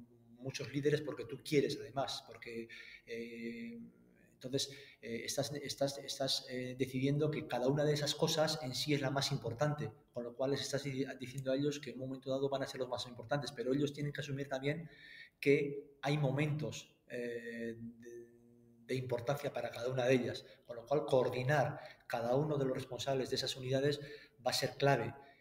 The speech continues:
eh, y coordinar, eh, pues esa, <laughs> ese riesgo de conocimiento que, que te va a llegar de cada uno de ellos, eh, va a ser clave y ellos tienen que entender también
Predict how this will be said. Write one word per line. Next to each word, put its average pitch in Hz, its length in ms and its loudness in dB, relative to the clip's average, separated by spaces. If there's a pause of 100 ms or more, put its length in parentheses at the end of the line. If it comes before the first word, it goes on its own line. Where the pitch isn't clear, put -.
(200)
eh, 120 480 -4
y 135 140 0
coordinar, 131 880 0 (120)
eh, 123 680 -4
pues 123 220 -2
esa, 135 260 -2
<laughs> 120 840 -6 (600)
ese 135 680 6
riesgo 131 400 8
de 123 100 2
conocimiento 131 720 2
que, 117 220 0
que 117 80 -6
te 117 100 -4
va 123 120 0
a - 20 0
llegar 135 420 0
de 117 100 -4
cada 113 220 -4
uno 135 180 0
de 131 80 2
ellos, 147 320 0
eh, 117 280 -4
va - 100 -6
a - 20 -4
ser - 180 -4
clave 139 300 4
y 120 300 0
ellos 131 220 2
tienen 135 180 -10
que - 80 -12
entender 131 280 -8
también 131 380 -4